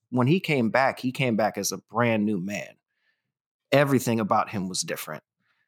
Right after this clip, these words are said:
His speeches were different. The way he communicated to people were different. How he held himself was different. Like, he still was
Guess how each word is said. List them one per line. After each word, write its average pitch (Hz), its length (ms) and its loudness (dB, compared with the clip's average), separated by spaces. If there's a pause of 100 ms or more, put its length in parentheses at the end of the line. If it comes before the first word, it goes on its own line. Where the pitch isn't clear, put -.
(140)
His - 200 2
speeches 143 500 2
were 90 120 -6
different. - 420 -10 (640)
The 110 80 2
way 113 220 4
he 110 140 -4
communicated 113 840 0
to - 80 -18
people 90 340 -8
were 85 120 -8
different. 80 420 -12 (560)
How 110 160 4
he 101 80 0
held 135 320 4
himself 101 460 -2
was - 140 -8
different. - 360 -10 (800)
Like, 107 160 0
he 127 100 4
still 170 680 4
was 127 680 2